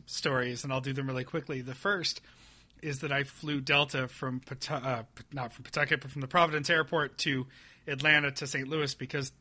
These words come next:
if you're on Delta and you're on the East Coast, you're going through Atlanta, you just do.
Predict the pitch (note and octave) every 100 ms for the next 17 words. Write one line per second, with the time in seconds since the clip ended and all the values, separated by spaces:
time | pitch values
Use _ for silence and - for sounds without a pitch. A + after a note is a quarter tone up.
0 | _ C#3+ C#3+ D3 C#3 C3 D3 C#3+ C#3+ C3+
1 | C3+ C3 C3 C3 - B2+ - B2+ C3+ C3
2 | C3 C3 B2+ B2 A#2+ A#2+ A#2+ - B2